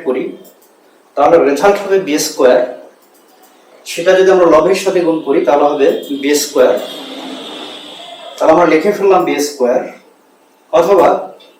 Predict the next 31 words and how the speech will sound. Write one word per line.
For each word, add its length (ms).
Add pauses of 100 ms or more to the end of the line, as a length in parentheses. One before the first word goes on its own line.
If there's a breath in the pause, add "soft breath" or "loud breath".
(600)
সবচেয়ে 680
চালাকি 380
বুদ্ধি 320
হচ্ছে 540 (960)
যে 200
এখানে 280
যদি 300
কোনো 260
কিছু 300
না 140
থাকে, 500 (1300)
তাহলে 160
ডাইরেক্ট 420
আমরা 200
এখানে 220
লিখে 280
দিব, 340 (500 soft breath)
বা 120
আমাদের 360
যে 140
রেজাল্টটা 460
হবে 200
সেটা 280
হবে 220
এইখানকার 640
যে 120
লসাগু 480
আছে 140
সেটাই 320
হবে 160
রেজাল্ট। 440